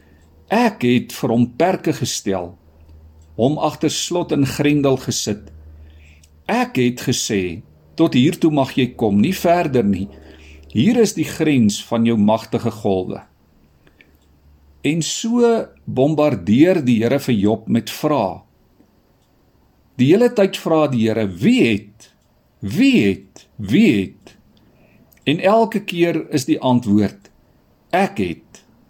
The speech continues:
ek het, ek, die Here het." En dit bring ons by die aangrypende Psalm honderd en vier. Dis 'n baie lang gedeelte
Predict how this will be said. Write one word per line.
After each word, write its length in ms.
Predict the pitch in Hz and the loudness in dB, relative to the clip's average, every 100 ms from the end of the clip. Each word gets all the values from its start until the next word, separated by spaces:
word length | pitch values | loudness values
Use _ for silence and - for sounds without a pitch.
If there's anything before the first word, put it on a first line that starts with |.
| _ _ _ | _ _ _
ek 300 | 175 185 - | -2 -2 -4
het, 320 | 131 - - _ | -8 -8 -20 _
ek, 500 | 196 202 - - - _ _ | -2 -2 -4 -16 -20 _ _
die 200 | 110 110 | 0 2
Here 520 | 98 123 127 110 90 80 _ _ - | 2 2 2 -2 -4 -12 _ _ -4
het." 520 | 196 - - - _ _ _ _ _ _ _ _ _ _ _ _ _ _ _ _ - | -4 -4 -10 -20 _ _ _ _ _ _ _ _ _ _ _ _ _ _ _ _ -2
En 180 | 143 | 0
dit 220 | 147 233 190 | 2 2 2
bring 240 | 185 190 | 0 0
ons 420 | - 170 160 - | 0 2 2 -2
by 380 | - 117 127 143 | -4 -2 0 0
die 180 | 123 135 | 0 0
aangrypende 840 | 135 139 - 147 151 156 139 117 110 | 0 -2 -2 0 0 0 2 2 0
Psalm 440 | 107 - 113 110 | -4 -4 -2 0
honderd 340 | 95 110 120 | 2 0 0
en 120 | 123 104 | 0 -2
vier. 500 | - 104 92 90 - _ _ _ _ _ _ _ _ _ _ _ - - | -2 -2 -2 -8 -16 _ _ _ _ _ _ _ _ _ _ _ -20 -4
Dis 240 | 127 151 | -2 0
'n 120 | 151 | -2
baie 280 | 107 143 208 | 0 2 2
lang 320 | 131 123 160 | 2 0 -2
gedeelte 720 | 143 127 98 131 131 104 95 | -4 -2 0 0 0 -2 -4